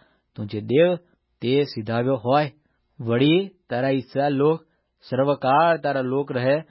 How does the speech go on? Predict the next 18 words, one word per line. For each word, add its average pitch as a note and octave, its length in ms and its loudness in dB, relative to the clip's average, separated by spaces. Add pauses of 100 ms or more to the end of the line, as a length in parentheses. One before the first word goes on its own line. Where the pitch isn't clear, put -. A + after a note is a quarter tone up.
(280)
માટે C3+ 240 -4
તે C3 400 -4
તેમને A#2+ 480 -6 (100)
તારે G#2 240 -6
સારું A#2+ 300 -8
સ્થાપિત G#2 420 -10
કર્યા, D3+ 340 -2 (540)
અને F3 360 -2 (500)
તું F#3+ 240 0
યહોવા E3+ 540 4
તેઓનો D#3 440 -2
દેવ C3+ 260 0
થયો A#2+ 260 -4
છે. - 180 -16 (580)
હવે A#2+ 220 0
હે B2 220 0
યહોવા C3 400 0
દેવ, D3 340 2